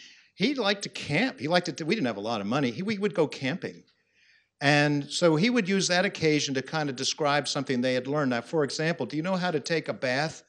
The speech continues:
in a helmet? Anyone here know how to take a bath in a helmet? You do? Oh, yes, sir.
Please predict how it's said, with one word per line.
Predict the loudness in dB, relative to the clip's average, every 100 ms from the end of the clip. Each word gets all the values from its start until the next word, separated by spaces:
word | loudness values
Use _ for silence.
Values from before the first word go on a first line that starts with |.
| _
in | -4 -4
a |
helmet? | -2 -2 -2 -4 -12 _ _ _ _ _
Anyone | -2 0 2
here | 2 2
know | 2
how | 2 0
to |
take | 0 -2
a | 0
bath | 2 2 0
in | -4
a | -2
helmet? | -2 -2 -4 -10 _ _ _ _ _ _ _ -2
You | -2
do? | 2 0 0
Oh, | 0
yes, | 0 0
sir. | 0 0